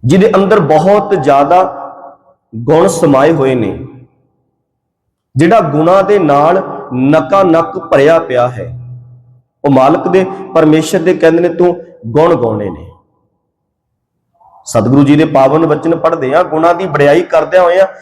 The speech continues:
ਸਤਿਗੁਰੂ ਜੀ ਨੇ ਉਸ ਅਕਾਲ ਪੁਰਖ ਨੂੰ, ਪਰਮੇਸ਼ਰ ਨੂੰ ਬਹੁਤ ਵੱਡਾ ਕਿਹਾ।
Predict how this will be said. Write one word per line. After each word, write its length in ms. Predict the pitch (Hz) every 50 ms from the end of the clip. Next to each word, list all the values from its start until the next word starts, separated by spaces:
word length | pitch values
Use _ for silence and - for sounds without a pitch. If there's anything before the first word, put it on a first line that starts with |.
| - - -
ਸਤਿਗੁਰੂ 580 | - - - 156 156 - 185 180 190 202 196
ਜੀ 100 | 170 185
ਨੇ 100 | 196 196 - -
ਉਸ 160 | 170 - -
ਅਕਾਲ 440 | 180 - - 151 147 151 156 170 185
ਪੁਰਖ 320 | 180 - 160 160 160 -
ਨੂੰ, 200 | 175 190 190 -
ਪਰਮੇਸ਼ਰ 500 | - 165 156 147 147 151 151 151 - 190
ਨੂੰ 220 | 196 214 208 196 - - - - -
ਬਹੁਤ 340 | 120 165 190 226 226 - 208
ਵੱਡਾ 360 | 156 147 139 131 165 165 143
ਕਿਹਾ। 580 | - - 113 135 139 123 95 - - - -